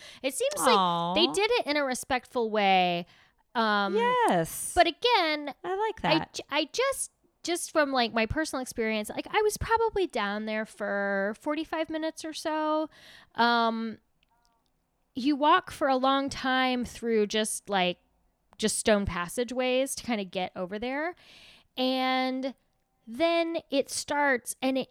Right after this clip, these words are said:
Speaker 1: just never stops. You're just like,
Speaker 2: Wow.
Speaker 1: you're like, "Surely now there's no more of these."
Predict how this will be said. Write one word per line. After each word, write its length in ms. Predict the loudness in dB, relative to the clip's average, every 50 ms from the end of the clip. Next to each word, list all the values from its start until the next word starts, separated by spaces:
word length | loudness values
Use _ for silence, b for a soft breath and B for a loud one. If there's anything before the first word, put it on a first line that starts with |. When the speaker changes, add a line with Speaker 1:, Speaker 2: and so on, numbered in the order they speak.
| _ -8
Speaker 1:
just 380 | -4 -2 -2 -2 -4 -8 -8 -4
never 300 | 0 0 0 0 -2 -6
stops. 720 | -6 -6 -4 -4 -4 -4 -6 -10 -12 -8 -8 -8 -8 -10 -12
You're 200 | -8 -2 -2 -2
just 340 | 0 0 -2 -2 -2 -2 -2
like, 580 | 0 0 2 0 0 -2 -6 -10 -12 -12 -12 -14
Speaker 2:
Wow. 60 | B B B B B B B B B B B B B B
Speaker 1:
you're 200 | -2 2 4 4
like, 220 | 6 4 2 2
"Surely 520 | 0 -2 2 4 4 6 6 6 4 4 4
now 240 | 4 4 4 4 4
there's 300 | 4 2 0 0 -2 0
no 300 | 0 2 2 2 0 0
more 360 | 0 0 0 0 0 -2 -2
of 200 | -4 -6 -8 -10
these." 600 | -10 -8 -8 -8 -8 -10 -10 -8 -8 -10 -10